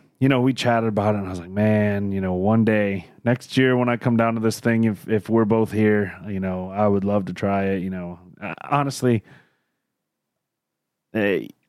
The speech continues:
yeah, it would have been awesome to try it. Never in a million years would I have thought I would have actually gotten the opportunity to try it. And so, flash forward to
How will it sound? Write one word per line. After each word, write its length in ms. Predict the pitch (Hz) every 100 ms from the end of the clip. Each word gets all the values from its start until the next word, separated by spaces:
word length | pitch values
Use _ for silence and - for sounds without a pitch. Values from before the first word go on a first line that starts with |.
| _
yeah, 360 | 131 123 98 -
it 140 | 120 120
would 100 | 113
have 60 |
been 180 | 110 113
awesome 440 | 113 113 110 107 98
to 140 | -
try 280 | 92 90 87
it. 80 | - _
Never 340 | 113 113 113
in 60 | 113
a 40 |
million 300 | 113 113 110
years 340 | 107 101 95 92
would 160 | 98 95
I 120 | 95
have 180 | 95 90
thought 340 | - 98 92 -
I 120 | 95
would 120 | 90
have 120 | 90
actually 460 | 87 95 - 98 95
gotten 240 | 92 76
the 100 | 95
opportunity 960 | 87 82 87 - 101 95 85 82 82 _ _ _ _ _ _
to 100 | -
try 260 | - 147 65
it. 120 | - _ _ _ _ _ _
And 300 | 95 90 92
so, 460 | - 113 110 107 98 _ - _ _ _ _ _
flash 280 | - 127 147
forward 520 | - 127 120 120 117 - _ _ _ _ _ - - _ _ -
to 840 | - 104 104 104 101 101 101 95